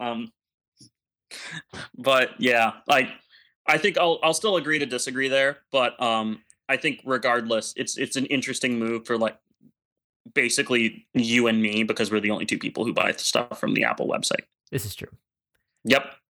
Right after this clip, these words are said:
Speaker 2: And that's
Speaker 1: It's a
Speaker 2: literally
Speaker 1: ton-
Speaker 2: once a year when they, uh, come out with a new iPhone.
Speaker 1: Speaking of that, oh yeah, well, what about the sixteen inch MacBook, Joe?
Speaker 2: Ah, the sixteen inch MacBook.
Speaker 1: We don't have this on the
Speaker 2: I
Speaker 1: show notes, but I'd love to talk about it.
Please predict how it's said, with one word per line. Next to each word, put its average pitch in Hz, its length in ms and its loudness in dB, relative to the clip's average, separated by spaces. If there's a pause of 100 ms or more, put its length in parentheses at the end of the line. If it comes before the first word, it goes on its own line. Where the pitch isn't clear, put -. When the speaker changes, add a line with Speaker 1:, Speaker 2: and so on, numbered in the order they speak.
Speaker 2:
And 139 140 2
that's 147 280 2
Speaker 1:
It's 113 80 -12
a 135 40 2
Speaker 2:
literally 131 300 2
Speaker 1:
ton- 123 100 2
Speaker 2:
once 120 200 -2
a 123 60 -2
year 87 300 -4
when 90 220 -8
they, 87 320 -6
uh, 73 340 -6
come 110 160 -8
out 113 140 -2
with 127 140 -6
a 135 40 -4
new 127 140 -2
iPhone. - 580 -8 (1400)
Speaker 1:
Speaking 175 400 0
of 127 80 0
that, 120 220 4 (720)
oh 180 80 2
yeah, 175 300 2 (100)
well, 139 360 0 (440)
what 175 380 0
about 190 180 2
the - 60 -6
sixteen 160 360 2
inch 139 160 -2
MacBook, 123 340 -2
Joe? 90 200 -6 (800)
Speaker 2:
Ah, 135 640 4
the 104 100 -2
sixteen 123 600 -10
inch 117 400 -10
MacBook. 95 560 -4 (560)
Speaker 1:
We 135 180 0
don't 185 140 2
have 165 160 2
this 143 120 0
on 131 80 4
the 123 60 2
Speaker 2:
I 113 40 -4
Speaker 1:
show 165 180 2
notes, 120 240 2
but 120 100 0
I'd 127 140 0
love 135 160 2
to 110 80 -14
talk 143 260 0
about 98 240 -6
it. - 80 -12